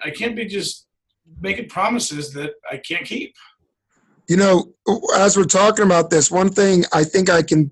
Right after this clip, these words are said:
Speaker 2: throw out there, because it's a state rule, to my knowledge, correct me if I'm wrong, but I, I don't think it involves any type of trade secrets or anything.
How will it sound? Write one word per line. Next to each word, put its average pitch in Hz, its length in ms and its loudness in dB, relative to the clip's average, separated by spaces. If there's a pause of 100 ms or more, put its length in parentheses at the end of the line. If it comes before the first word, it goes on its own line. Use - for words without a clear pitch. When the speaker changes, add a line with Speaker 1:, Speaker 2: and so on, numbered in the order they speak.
Speaker 2:
throw 165 200 6
out 170 240 2
there, 143 160 4
because 143 480 2
it's 139 160 0
a 139 60 0
state 196 580 2
rule, 147 480 4
to 151 160 0
my 165 200 4
knowledge, 151 500 2
correct 170 260 2
me 165 80 2
if 151 80 0
I'm 147 120 2
wrong, 143 400 0 (500)
but 160 300 2
I, 175 480 4
I 175 80 2
don't 175 140 2
think 175 160 0
it 175 60 2
involves 160 440 2
any 156 160 4
type 156 220 -2
of 135 180 -8 (240)
trade 160 320 2
secrets 156 460 0
or 143 60 2
anything. 143 520 0